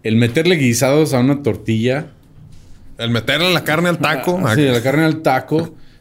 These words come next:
Speaker 1: es algo que ni siquiera, yo, yo pienso que ni siquiera originó en México.
Speaker 2: Ok.
Speaker 1: Sí. Por ejemplo, tú ves los tacos, ah, al pastor,
Speaker 2: Ujú.
Speaker 1: son árabes.
Speaker 2: Sí, sí, sí.
Speaker 1: Sí. La tortilla de harina es una pita,
Speaker 2: Ajá.
Speaker 1: ¿sí?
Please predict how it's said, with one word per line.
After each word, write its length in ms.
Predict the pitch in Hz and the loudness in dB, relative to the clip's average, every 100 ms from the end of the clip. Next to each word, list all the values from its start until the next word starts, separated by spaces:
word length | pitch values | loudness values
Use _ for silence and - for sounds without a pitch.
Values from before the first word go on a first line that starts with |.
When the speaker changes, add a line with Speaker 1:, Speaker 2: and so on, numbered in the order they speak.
| - | -8
Speaker 1:
es 160 | 117 | -2
algo 280 | 131 127 139 | 0 0 -2
que 320 | 139 110 104 101 | -2 -2 0 2
ni 180 | 113 113 | 2 0
siquiera, 540 | 117 113 143 165 139 | -2 -2 0 0 0
yo, 220 | 135 143 143 | 0 -2 -4
yo 320 | 117 139 147 | -4 -2 -2
pienso 320 | 156 151 147 - | 0 0 0 -2
que 100 | 123 | -2
ni 80 | |
siquiera 480 | 107 104 95 131 131 | -2 -6 -6 -2 0
originó 320 | 139 113 110 | 0 0 -2
en 100 | 117 | 0
México. 560 | 131 160 - 120 - 87 - _ - _ - 92 | 0 -2 -4 -10 -12 -16 -16 _ -20 _ -20 -18
Speaker 2:
Ok. 140 | - 95 | -10 -4
Speaker 1:
Sí. 220 | 104 - - - - | -4 -6 -14 -20 -10
Por 120 | 113 | -4
ejemplo, 500 | 113 117 123 120 113 117 | 0 0 2 4 2 0
tú 480 | 123 127 123 120 - | 0 2 2 0 0
ves 280 | 123 127 123 | 2 2 2
los 180 | 120 | 0
tacos, 500 | 123 123 - 127 - - | 0 -2 -2 -6 -6 -4
ah, 240 | 110 98 | -2 -2
al 180 | 107 92 | -4 -4
pastor, 640 | 113 104 - 123 139 151 - | -6 -6 -4 0 0 -2 -10
Speaker 2:
Ujú. 260 | 107 107 98 - - | -8 -6 -8 -14 -20
Speaker 1:
son 540 | - 120 110 113 107 113 | -8 -2 0 2 0 -2
árabes. 720 | 147 156 101 85 - - - | 0 0 0 -4 -10 -16 -12
Speaker 2:
Sí, 260 | - 113 | -6 -4
sí, 140 | 113 117 | -2 -4
sí. 140 | 117 117 | -2 -2
Speaker 1:
Sí. 60 | 104 104 87 - | -2 -6 -12 -12
La 140 | - 113 | -6 -2
tortilla 320 | 117 117 127 | -2 0 0
de 60 | 127 | 2
harina 260 | 127 131 | 2 0
es 80 | 123 | 0
una 240 | 117 113 | 0 0
pita, 520 | 117 123 123 120 160 - | 2 0 0 -4 -6 -12
Speaker 2:
Ajá. 140 | 104 92 | -12 -8
Speaker 1:
¿sí? 240 | 101 127 | -6 -8